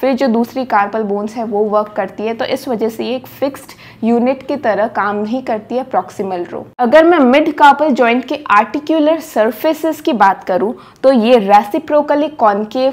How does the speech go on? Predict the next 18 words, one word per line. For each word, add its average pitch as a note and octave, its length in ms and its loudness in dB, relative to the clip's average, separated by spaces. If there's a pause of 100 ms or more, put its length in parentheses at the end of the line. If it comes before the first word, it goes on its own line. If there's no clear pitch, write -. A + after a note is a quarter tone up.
convex G3+ 520 0
surfaces G3 500 -6
होते - 220 -6
हैं। A2 60 -6
अब A#3+ 120 -4
इसका D#4 240 -4
मतलब B3 380 -2
क्या G#3 140 -2
होता - 220 -6
है, - 80 -8 (260)
अगर A#3+ 200 2
आप D4 160 4
इस C#4+ 180 -6
diagram A#3 400 2
को C#4 120 -4
ध्यान A3 320 0
से D#4+ 140 -4
देखोगे G3+ 520 0